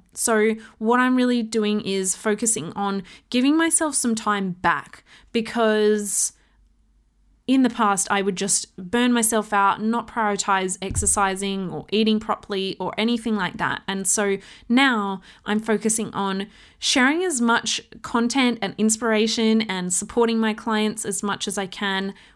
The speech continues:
whilst also supporting myself in that as well.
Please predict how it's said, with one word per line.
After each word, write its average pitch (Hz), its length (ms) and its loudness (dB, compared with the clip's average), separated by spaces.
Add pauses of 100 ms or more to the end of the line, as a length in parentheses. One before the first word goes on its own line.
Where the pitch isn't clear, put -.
whilst 220 340 2
also 190 420 0
supporting 180 640 -2
myself 165 720 -4
in 170 160 -6
that 131 300 -6
as 175 260 -4
well. 113 240 -6